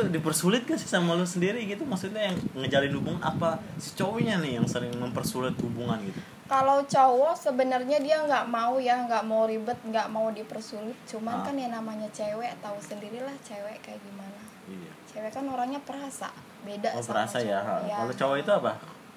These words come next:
Speaker 2: Kalau cowok ya ma-, ya bodo amat gitu.
Speaker 1: Bodo amat ya.
Speaker 2: Mau gue jodoh ya udah, kalau nggak jodoh ya udah. Kan kalau cewek kayak maksa banget, dia harus sama gua gitu. Jadi
Speaker 1: Oh,
Speaker 2: kayak,
Speaker 1: gitu ya.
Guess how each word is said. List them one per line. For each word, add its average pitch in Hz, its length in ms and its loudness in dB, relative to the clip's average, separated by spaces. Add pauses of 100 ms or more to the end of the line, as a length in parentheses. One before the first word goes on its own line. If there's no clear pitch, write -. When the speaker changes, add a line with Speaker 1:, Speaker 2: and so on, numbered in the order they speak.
(420)
Speaker 2:
Kalau 214 180 2
cowok 226 220 0
ya 262 100 0
ma-, 262 260 -2
ya 220 120 -4
bodo 196 200 -4
amat 294 460 6
gitu. 262 280 0
Speaker 1:
Bodo - 160 -2
amat 226 200 -6
ya. 190 140 -10 (120)
Speaker 2:
Mau 214 220 0
gue 208 220 0
jodoh 208 340 2
ya 202 200 4
udah, 320 380 8 (300)
kalau 214 320 4
nggak 208 180 0
jodoh 208 280 -2
ya 196 160 -2
udah. 320 400 6
Kan 330 180 2
kalau 254 240 8
cewek 247 380 4 (720)
kayak 220 360 0 (400)
maksa 226 420 0
banget, 294 520 6 (260)
dia 240 160 2
harus 240 280 2
sama 208 260 -4
gua 247 500 2
gitu. 220 600 -4
Jadi 220 240 -4
Speaker 1:
Oh, 233 80 -4
Speaker 2:
kayak, 208 320 -2
Speaker 1:
gitu 185 120 -8
ya. 170 120 -12